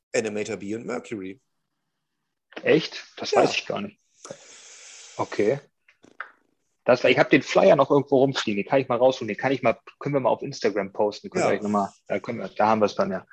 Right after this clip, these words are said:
Speaker 1: Ja.
Speaker 2: Den hau ich mal raus.
Speaker 1: So,
Speaker 2: Ja, auf jeden
Speaker 1: ähm,
Speaker 2: Fall. Soll ich noch was dazu sagen zu der Party?
Speaker 1: Natürlich. Hast du schon angefangen, ein Bild zu malen?
Speaker 2: Nein.
Speaker 1: Dann mach das doch bitte.
Speaker 2: Alles, alles fing an, dass ich,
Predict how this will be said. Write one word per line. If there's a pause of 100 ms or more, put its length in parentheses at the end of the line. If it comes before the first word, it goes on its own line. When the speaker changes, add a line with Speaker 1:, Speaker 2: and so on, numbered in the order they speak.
(160)
Speaker 1:
Ja.
Speaker 2:
Den
hau
ich
mal
raus. (580)
Speaker 1:
So,
Speaker 2:
Ja,
auf
jeden
Speaker 1:
ähm,
Speaker 2:
Fall. (1000)
Soll
ich
noch
was
dazu
sagen
zu
der
Party? (200)
Speaker 1:
Natürlich.
Hast
du
schon
angefangen,
ein
Bild
zu
malen? (880)
Speaker 2:
Nein. (640)
Speaker 1:
Dann
mach
das
doch
bitte.
Speaker 2:
Alles, (380)
alles
fing
an,
dass
ich,